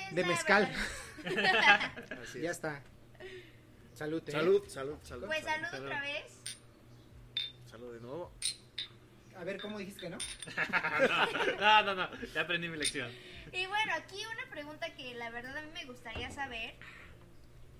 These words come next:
Speaker 1: eh, sería, ¿cuáles fueron las mayor-, o sea, cuál ha sido la mayor satisfacción que ustedes tienen desde el momento uno que decidieron emprender con una mas-, marca de mezcal, perdón?
Speaker 2: Y la peor, mayor
Speaker 1: Y
Speaker 2: y
Speaker 1: la
Speaker 2: peor.
Speaker 1: peor, mayor y peor, ¿sabes?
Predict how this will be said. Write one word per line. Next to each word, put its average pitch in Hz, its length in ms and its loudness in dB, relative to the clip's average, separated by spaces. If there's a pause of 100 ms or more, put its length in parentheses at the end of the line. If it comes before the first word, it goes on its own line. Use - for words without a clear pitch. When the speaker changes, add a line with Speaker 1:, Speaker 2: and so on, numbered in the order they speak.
(640)
Speaker 1:
eh, 285 760 2
sería, 381 340 -6
¿cuáles 466 280 -4
fueron 466 240 -2
las 320 140 -8
mayor-, 285 340 -6
o - 40 -8
sea, 349 160 -6
cuál 494 140 -6
ha 523 60 -10
sido 508 220 -8
la 349 60 -6
mayor 277 280 -4
satisfacción 294 600 -8
que - 80 -2
ustedes - 420 -4
tienen 277 340 -10 (420)
desde 254 300 -8
el 254 80 -10
momento 339 500 -12 (120)
uno 349 300 -14 (600)
que 254 160 -10
decidieron 254 540 -8
emprender 247 640 -12
con 254 140 -16
una 240 160 -12
mas-, 226 240 -14 (160)
marca 269 300 -6
de 269 80 -10
mezcal, 214 440 -14
perdón? 202 220 -18 (440)
Speaker 2:
Y 143 60 -6
la 160 160 -2
peor, 185 320 4 (440)
mayor 165 260 0
Speaker 1:
Y - 40 2
Speaker 2:
y - 20 2
Speaker 1:
la 320 60 2
Speaker 2:
peor. 320 180 2
Speaker 1:
peor, 320 120 0
mayor 294 240 -6
y 440 60 -10
peor, 277 340 -8
¿sabes? 269 320 -6